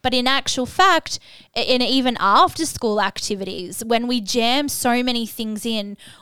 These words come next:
all we're doing is helping them to be busy. It doesn't encourage innovation. It doesn't en-, uh, encourage creativity.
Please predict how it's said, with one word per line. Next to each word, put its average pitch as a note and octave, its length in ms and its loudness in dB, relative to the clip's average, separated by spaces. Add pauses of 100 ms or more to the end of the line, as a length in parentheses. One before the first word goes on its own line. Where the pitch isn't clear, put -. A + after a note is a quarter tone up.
all B3+ 220 2
we're D#4 120 0
doing A#3 480 -4
is G#3+ 200 -4
helping A3+ 340 -4
them G#3+ 160 -4
to A#3 100 -6
be G#3 140 -6
busy. G3 500 -8 (240)
It B3 140 -4
doesn't A#3+ 320 0
encourage A3+ 500 -2
innovation. G#3 880 -4
It F#3 80 -8
doesn't A3 400 -4
en-, A3 320 -8
uh, G#3 160 -2
encourage G#3+ 560 -4
creativity. G#3+ 1160 -2